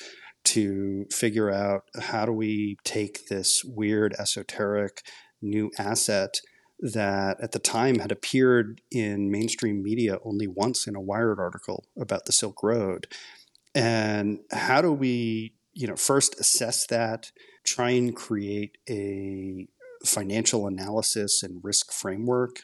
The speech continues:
a regulatory analysis of that, and try and package it as an investable product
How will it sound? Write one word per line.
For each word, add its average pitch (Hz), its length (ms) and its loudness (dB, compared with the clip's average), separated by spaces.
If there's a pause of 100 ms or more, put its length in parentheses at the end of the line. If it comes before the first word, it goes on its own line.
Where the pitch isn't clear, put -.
a 104 80 -6
regulatory 131 800 2
analysis 123 640 0
of 113 200 -2
that, 117 340 6 (440)
and 110 840 2
try 123 240 4
and 135 160 2
package 131 480 -2
it 104 200 -2 (120)
as 110 220 -2
an 104 100 -2
investable 104 720 0
product 120 640 0